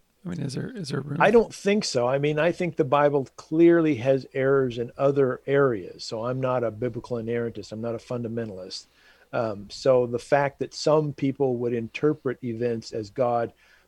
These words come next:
Speaker 2: predestining or foreknowing doesn't surprise me. But what I think many people find surprising who think that the whole Bible is full of God foreknowing is how many things God doesn't know in the Bible and how many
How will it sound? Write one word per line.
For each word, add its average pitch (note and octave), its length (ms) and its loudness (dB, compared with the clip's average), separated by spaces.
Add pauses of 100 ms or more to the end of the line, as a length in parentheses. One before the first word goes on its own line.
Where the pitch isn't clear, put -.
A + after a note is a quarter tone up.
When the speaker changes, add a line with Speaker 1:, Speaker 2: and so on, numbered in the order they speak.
(120)
Speaker 2:
predestining B2 760 0
or G#2+ 100 -6
foreknowing A#2+ 920 -2 (240)
doesn't A2+ 320 0
surprise C3+ 640 0
me. G2+ 260 -14 (760)
But D#3+ 260 4 (200)
what C#3+ 240 4
I D3+ 100 4
think D3 280 -4
many F3 380 -2
people C3 320 -2
find A#2 340 -4
surprising A#2 680 -4
who A#2+ 160 -4
think C3+ 320 -4
that B2+ 160 -6
the A#2 100 -4
whole C3+ 220 4
Bible C#3+ 540 4
is B2 140 -2
full B2 300 0
of A2 160 -6
God A2+ 360 0 (260)
foreknowing B2+ 680 -4
is B2+ 160 -4
how C#3 160 -2
many C#3+ 220 -2
things C#3+ 240 -2
God C#3 380 4
doesn't D#3 500 4
know A2 280 -4
in G#2+ 120 -10
the G2 60 -12
Bible F#2 560 -12 (360)
and G#2+ 160 -8
how B2 180 -2
many B2 220 -4